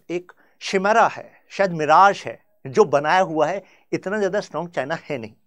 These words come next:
कैसे? पहले प्रोस्पेक्ट्स पर अच्छी अच्छी बातें कर लें जो बाहर दिखती भी हैं। यूएस का हेजेमोनिक डिक्लाइन, क्या कहा था कि कोई भी हेजेमनी तब बनती है जब इससे पहले वाले हेजेमोन का डिक्लाइन हुआ हो।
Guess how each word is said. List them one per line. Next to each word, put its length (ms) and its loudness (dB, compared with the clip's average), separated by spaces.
कैसे? 240 0
पहले 220 0
प्रोस्पेक्ट्स 440 0
पर 120 -2
अच्छी 200 -4
अच्छी 180 -6
बातें 280 -2
कर 160 -4
लें 160 -8
जो 120 -4
बाहर 240 2
दिखती 320 -10
भी 100 -14
हैं। 140 -20
यूएस 360 2
का 120 0
हेजेमोनिक 420 -4
डिक्लाइन, 420 -12
क्या 160 8
कहा 220 2
था 220 -2
कि 100 0
कोई 300 4
भी 140 2
हेजेमनी 400 0
तब 240 0
बनती 380 -2
है 140 -8
जब 160 -4
इससे 220 -10
पहले 480 -6
वाले 220 -6
हेजेमोन 420 -10
का 100 -6
डिक्लाइन 400 -8
हुआ 220 -18
हो। 160 -20